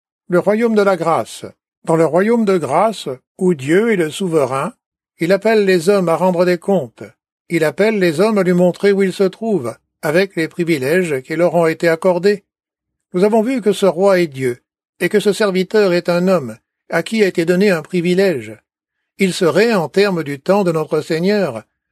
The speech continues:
un administrateur, un gouverneur de province.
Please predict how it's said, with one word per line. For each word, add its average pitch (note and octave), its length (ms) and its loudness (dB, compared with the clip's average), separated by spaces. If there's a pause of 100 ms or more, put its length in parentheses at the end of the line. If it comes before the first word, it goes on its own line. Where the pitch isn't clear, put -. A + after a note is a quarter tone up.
un F3+ 140 2
administrateur, F#3+ 1120 0 (320)
un F#3 160 0
gouverneur F3+ 460 2
de E3+ 80 2
province. D#3+ 680 -4